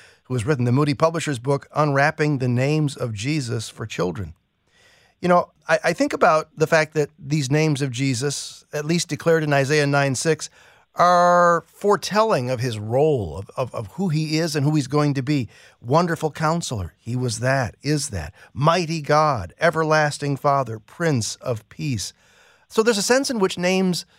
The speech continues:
say or describe or define who a person is going to be, uh, at least, i-, again, in a biblical context. Not so much today.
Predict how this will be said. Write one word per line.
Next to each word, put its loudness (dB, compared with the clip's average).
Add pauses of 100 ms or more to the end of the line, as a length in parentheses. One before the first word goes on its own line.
(280)
say 0
or -2
describe 2
or -2
define -4 (260)
who -2
a 0
person 0
is -2
going 0
to -4
be, -4 (360)
uh, 0
at -2
least, 0
i-, -6
again, 2
in 2
a 2
biblical -4
context. -2
Not -2
so 0
much 2
today. -2